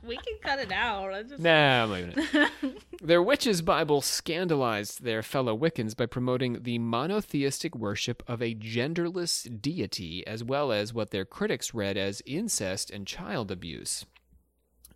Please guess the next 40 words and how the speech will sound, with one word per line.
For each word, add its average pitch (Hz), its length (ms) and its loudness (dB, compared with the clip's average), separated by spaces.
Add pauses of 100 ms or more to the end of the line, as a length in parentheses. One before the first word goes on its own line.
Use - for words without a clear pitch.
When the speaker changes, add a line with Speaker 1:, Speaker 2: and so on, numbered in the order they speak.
(160)
Speaker 2:
Unlike 180 480 -2
many 123 400 -2
other, 113 300 -4 (380)
you 131 140 -4
could 120 180 -2
read 120 140 0
it 95 100 -10
different 98 280 -10
ways, - 260 -14
though. - 120 -16 (420)
Unlike 190 300 -2
many 185 340 -2
other 131 240 2
sex 135 360 -4
experimenters 104 840 -4
in, 104 400 -6 (220)
uh, 98 320 -8 (180)
alternative 110 560 -4
religious 101 460 -6
movements 127 400 -2
of 101 80 -6
the 104 180 -4
era, 180 180 2
the 120 80 -4
Frosts 170 680 -4
were 135 80 -4
never 185 240 -4
caught 147 280 -2
up 123 160 -2
in 127 80 -2
any 104 180 -4
scandal, 123 540 -6
and 104 140 -10
so 123 160 -4
the 127 120 -4
incest 135 600 -6
and 110 100 -4
child 175 360 -6
abuse 110 360 -6
themes 117 460 -6